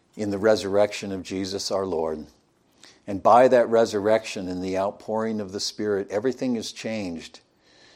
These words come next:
And what we testify in this world, if we are testifiers of your gospel, is that you have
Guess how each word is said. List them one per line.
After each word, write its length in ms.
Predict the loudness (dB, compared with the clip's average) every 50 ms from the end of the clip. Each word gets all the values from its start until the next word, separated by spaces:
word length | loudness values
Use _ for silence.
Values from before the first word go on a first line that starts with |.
| _ _ _ _ _ _ _ -8
And 140 | -2 2 2
what 160 | 2 2 2
we 240 | 4 4 4 4 2
testify 920 | 0 0 0 0 0 -2 -6 -10 -4 0 2 4 4 4 2 0 -2 -4 -8 -16 _ _ _ _ _ _ _ _ _
in 200 | -8 -4 -4 -2
this 200 | -2 -4 -4 -6
world, 400 | -4 0 2 4 4 4 2 2
if 160 | -2 -2 -2 -2
we 160 | -4 -2 -2
are 140 | -2 -2 -4
testifiers 840 | -4 -4 -6 -6 -6 -8 -12 -8 -4 -2 -2 -2 -2 -4 -6 -6 -10
of 100 | -10 -8
your 140 | -8 -8 -6
gospel, 760 | -4 -2 -2 -2 -2 -4 -6 -10 -8 -8 -8 -8 -8 -10 _ _ _ _ _ _ _ _ _ _ _ _ _ _ _ _ _ _ _ _ _ -8
is 220 | -6 -6 -6 -6
that 120 | -8 -8
you 360 | -4 -2 2 4 4 4 4 4
have 540 | 2 2 2 2 0 -2 -4 -12 -18 -20